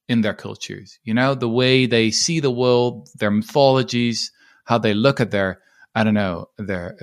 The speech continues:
the kind of religions they have, the kind of, the, the, how they be, they behave, um,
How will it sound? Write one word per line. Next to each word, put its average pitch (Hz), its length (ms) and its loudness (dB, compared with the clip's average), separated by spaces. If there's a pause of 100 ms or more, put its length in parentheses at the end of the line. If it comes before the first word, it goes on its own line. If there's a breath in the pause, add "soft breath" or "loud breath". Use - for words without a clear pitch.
(120)
the 107 80 -6
kind 104 180 0
of 92 100 -8
religions 139 600 2
they 117 160 4
have, 113 260 2
the 104 80 -4
kind 98 300 -6
of, 101 100 -14
the, 101 260 -4
the, 98 60 -12
how 107 180 -2
they 107 120 -4
be, 113 280 -10 (140)
they 107 160 0
behave, 156 720 2 (400 soft breath)
um, 117 560 0